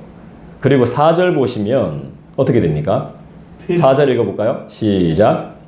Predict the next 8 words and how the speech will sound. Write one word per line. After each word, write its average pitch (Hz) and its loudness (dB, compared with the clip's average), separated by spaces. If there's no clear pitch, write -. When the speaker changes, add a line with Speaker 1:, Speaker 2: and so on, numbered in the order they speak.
Speaker 1:
"그러나 127 2
고기를 110 2
그 120 2
생명되는 113 2
핏째 180 2
먹지 107 0
말 82 -2
것이니라." 76 -2